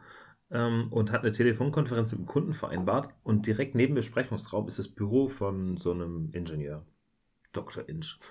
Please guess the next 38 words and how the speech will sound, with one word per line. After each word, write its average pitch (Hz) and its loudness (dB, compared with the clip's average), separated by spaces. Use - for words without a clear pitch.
Und 92 -6
der 127 2
hat 123 -6
mit 92 -2
irgendeinem 143 4
ausländischen, 156 0
ich 107 -8
nehme 143 2
an, 143 -2
dass 127 -4
das 110 -4
so 90 0
ein 71 -6
Italiener 85 -4
war, 139 -4
von 95 -4
so, 87 -4
von 87 -10
seinem 87 0
Dialekt 85 -2
her, 113 -2
und 104 -4
sie 95 -2
haben 123 -2
auf 104 -4
Englisch 117 0
miteinander 82 -4
gesprochen. - -8
Und 101 0
ihr 101 4
müsst - 4
euch - -4
vorstellen, 123 0
du 98 2
sitzt 117 -2
da 156 2
und 123 0
hast 104 -4